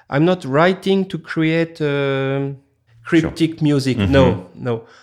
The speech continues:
Speaker 1: I, I want to, to create a music with flesh,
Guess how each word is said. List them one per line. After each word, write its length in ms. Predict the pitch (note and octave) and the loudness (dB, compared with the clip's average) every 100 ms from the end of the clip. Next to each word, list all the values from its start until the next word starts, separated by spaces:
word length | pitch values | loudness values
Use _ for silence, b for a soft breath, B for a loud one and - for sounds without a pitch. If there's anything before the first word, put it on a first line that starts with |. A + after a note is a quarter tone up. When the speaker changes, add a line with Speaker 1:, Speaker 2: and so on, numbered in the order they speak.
| B B | B B
Speaker 1:
I, 280 | C3+ C3+ D3 | -4 -2 -2
I 40 | |
want 240 | D3+ F3 F3 | -2 -2 -4
to, 280 | D#3 D3 - | -8 -8 -8
to 140 | - | -12
create 380 | - - E3+ E3 | -10 -2 -2 -2
a 60 | |
music 420 | D3 D3 D3 E3 D3 | -2 -2 -2 -2 -4
with 140 | C3+ | -6
flesh, 640 | - - D3+ F3+ - - | -8 -2 0 0 -4 -10